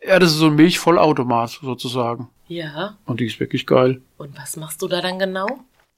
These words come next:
Speaker 1: Du hast also hinten, genauso wie beim Kaffee-Vollautomat, hast du so einen großen Wassertank, na, da passt ein bisschen ein, eineinhalb Liter Wasser rein oder sowas, dann hast du oben deinen Behälter. Dann tue ich meistens, also ich habe immer ein festes Rezept, ich nehme immer Cashewkerne, ein bisschen Haferflocken, ein bisschen Vanilleextrakt,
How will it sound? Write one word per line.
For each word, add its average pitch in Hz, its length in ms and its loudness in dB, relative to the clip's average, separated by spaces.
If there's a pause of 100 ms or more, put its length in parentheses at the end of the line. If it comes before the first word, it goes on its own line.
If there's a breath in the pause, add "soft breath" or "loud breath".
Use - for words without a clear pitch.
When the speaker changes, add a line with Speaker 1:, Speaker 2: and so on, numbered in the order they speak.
(140)
Speaker 1:
Du 147 140 -4
hast 120 120 -4
also 131 160 -2
hinten, 151 300 -2
genauso 135 300 2
wie 131 100 0
beim 123 300 0
Kaffee-Vollautomat, 170 1000 4
hast 143 200 0
du 139 40 -4
so 127 180 0
einen 123 280 -2 (140)
großen 131 260 0
Wassertank, 160 540 2
na, 135 80 -2
da 131 80 -4
passt - 280 -14
ein 127 80 -8
bisschen 123 280 -10
ein, 127 400 -8
eineinhalb 135 420 0
Liter 120 240 -4
Wasser 139 260 0
rein 170 200 4
oder 160 100 6
sowas, 160 220 0
dann 135 120 -4
hast 127 180 -6
du 135 40 0
oben 127 240 0
deinen 117 220 0
Behälter. 175 480 2 (800 loud breath)
Dann 123 140 0
tue 143 180 4
ich 131 40 2
meistens, 131 400 4
also 127 160 -2
ich 123 120 -4
habe 143 160 4
immer 143 140 4
ein 131 60 2
festes 139 420 2
Rezept, 147 460 0
ich - 160 -10
nehme 135 140 0
immer 127 160 2
Cashewkerne, 151 680 2
ein 139 120 2
bisschen 131 320 -2
Haferflocken, 135 640 0
ein - 20 -2
bisschen 131 340 -2
Vanilleextrakt, 139 920 0